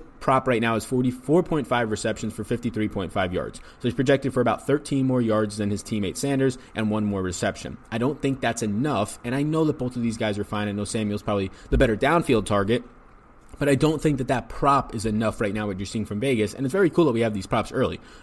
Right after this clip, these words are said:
Most weeks you don't get them until the day of or a couple hours before the game. But since it's the Super Bowl, they've been out for about a week. Um, but I don't think that's enough to, uh, uh, to say that the twenty-four hundred dollar tag is, is fine to get up to him. Now, I do think Samuel will be lower owned than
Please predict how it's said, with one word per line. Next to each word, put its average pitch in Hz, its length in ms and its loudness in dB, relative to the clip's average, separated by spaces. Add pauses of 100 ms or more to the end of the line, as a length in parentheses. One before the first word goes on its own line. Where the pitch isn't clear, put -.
Most 143 220 4
weeks 131 180 0
you 120 40 0
don't 107 120 -4
get 110 160 0
them 107 100 0
until 104 160 -2
the 101 80 -2
day 95 220 0
of 110 200 -2
or 92 140 -4
a - 20 -8
couple 92 220 -6
hours 90 220 -2
before 87 240 -6
the 90 80 -6
game. 131 260 -2 (140)
But 104 100 -4
since 104 180 -2
it's 92 200 -12
the - 40 -10
Super 190 280 0
Bowl, 170 160 4
they've 123 100 0
been 117 80 0
out 101 140 -4
for 110 80 -6
about 101 160 -2
a 95 60 0
week. 117 340 0 (260)
Um, 95 340 -2
but 127 140 2
I 135 60 4
don't 165 160 0
think 147 140 0
that's 131 120 0
enough 120 280 0
to, 101 120 -6 (560)
uh, 101 200 2 (260)
uh, 82 80 -12 (240)
to 120 320 2
say 131 400 0
that 113 180 0
the 104 80 -2
twenty-four 131 420 -2
hundred 117 140 0
dollar 104 180 0
tag 98 280 -2
is, 90 180 -8 (240)
is 107 160 -4
fine 110 420 -2
to 101 80 -8
get 98 160 0
up 98 120 -2
to 92 100 -6
him. 80 80 -6
Now, 98 120 -2
I 113 40 -2
do 131 140 2
think 127 160 -2
Samuel 110 280 -2
will 101 60 -2
be 95 140 -4
lower 95 280 0
owned 120 220 0
than 117 300 0